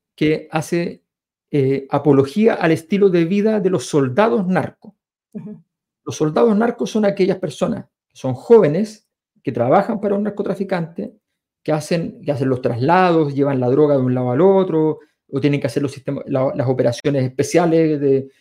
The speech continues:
Speaker 1: las, las mexicanas que se llaman las quitadas de droga, ¿ya? Todo ese, esos son los soldados. Los soldados son los que, la pri-, la primera línea del trabajo del narco.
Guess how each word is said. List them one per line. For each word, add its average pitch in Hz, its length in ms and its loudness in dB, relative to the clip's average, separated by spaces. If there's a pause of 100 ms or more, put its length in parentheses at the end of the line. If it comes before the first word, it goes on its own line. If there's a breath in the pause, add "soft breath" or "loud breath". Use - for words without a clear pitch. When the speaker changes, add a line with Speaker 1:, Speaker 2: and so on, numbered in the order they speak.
(100)
Speaker 1:
las, 120 220 -6
las 131 160 0
mexicanas 143 520 0
que 147 80 -14
se 139 60 -14
llaman 156 200 -2
las 135 100 -2
quitadas 135 340 -2
de 143 100 -2
droga, 180 540 2 (300)
¿ya? 185 280 -6 (580)
Todo 240 180 8
ese, 233 300 -2
esos 226 220 2
son 233 160 4
los 214 120 4
soldados. 127 420 0
Los 156 120 -4
soldados 196 320 0
son 240 100 0
los 202 100 0
que, 202 260 2 (640)
la 170 160 -2
pri-, 185 200 2
la 175 100 2
primera 208 280 6
línea 254 680 2
del 180 240 -2
trabajo 185 440 0
del 127 120 -2
narco. - 400 -18